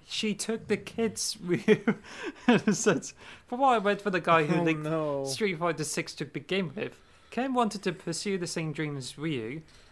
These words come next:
Speaker 1: At least it got tired of him and left Ken and took Mel. The dog tags you see Ken wearing is actually
Speaker 2: Wow.
Speaker 1: Mel's." Laura and Sean make cameos as they're trying to bring Ken back.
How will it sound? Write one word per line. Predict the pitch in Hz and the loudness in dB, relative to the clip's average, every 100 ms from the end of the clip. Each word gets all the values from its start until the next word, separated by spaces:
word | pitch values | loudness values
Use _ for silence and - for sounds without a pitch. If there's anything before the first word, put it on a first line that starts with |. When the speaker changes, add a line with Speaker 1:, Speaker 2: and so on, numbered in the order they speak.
| - | -4
Speaker 1:
At | |
least | 175 226 | -2 0
it | 208 156 | -2 0
got | 170 - | -2 0
tired | 160 151 131 | 0 0 -2
of | 123 | -6
him | 139 131 | -6 -4
and | |
left | 127 135 - | -4 -6 -8
Ken | - 143 139 | -8 -6 -6
and | 135 | -8
took | - - | -10 -10
Mel. | 170 135 117 107 160 - _ - - - | -8 -6 -6 -6 -10 -12 _ -20 -20 -6
The | 170 | -4
dog | 175 - 220 | 0 0 0
tags | - 202 180 - | -2 -2 -2 -6
you | |
see | 165 185 170 | -6 -4 -4
Ken | - 160 156 131 | -4 -4 -4 -2
wearing | 131 127 | -4 -4
is | 131 165 | -4 -4
actually | 156 - 139 | -4 -6 -6
Speaker 2:
Wow. | 131 131 98 | -2 -2 -4
Speaker 1:
Mel's." | - - - - - _ | -6 -8 -8 -14 -20 _
Laura | 170 202 | 2 2
and | 202 | 2
Sean | - 190 170 | 0 0 2
make | 165 160 135 | 0 -4 -2
cameos | 143 139 135 127 | 0 0 -2 -4
as | 143 | -4
they're | 147 131 | -4 -4
trying | 147 135 | -4 -4
to | 127 | -4
bring | 131 143 131 - | -4 -6 -6 -8
Ken | 165 170 | -6 -4
back. | 127 107 113 143 | -4 -6 -8 -14